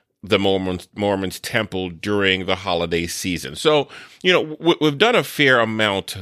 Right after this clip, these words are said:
lately, and, uh, I, I found myself, of course, sharing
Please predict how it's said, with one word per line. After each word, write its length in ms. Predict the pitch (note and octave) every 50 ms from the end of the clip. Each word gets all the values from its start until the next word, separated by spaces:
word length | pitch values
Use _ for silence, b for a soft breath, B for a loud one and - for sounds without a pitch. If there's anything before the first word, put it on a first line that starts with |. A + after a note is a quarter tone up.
| F#2+ - -
lately, 960 | G2 G2 G2 G2+ G#2 G#2+ G#2+ G2 F#2 - E2 E2 D#2 C#2+ C#2+ C#2 C2+ - -
and, 500 | F#2 G2+ G2+ G#2 G#2+ G#2+ G#2+ G#2 G#2 G#2+
uh, 140 | G#2+ G#2 G#2 _ B B B B B B B B B B B B B B B B _ _ _ _ _ _ _ -
I, 100 | - - - _ _
I 140 | - C3+ D3
found 420 | C#3 - - F3 D3+ D3+ E3+ F3 E3+
myself, 540 | D#3 C3 A#2 A#2 - - A#2 A2 G#2+ -
of 220 | D3 G2 - - -
course, 340 | - - A2 G2+ F#2+ F#2 -
sharing 580 | - - - - B2+ B2 B2 A#2 A2 G#2+ G2+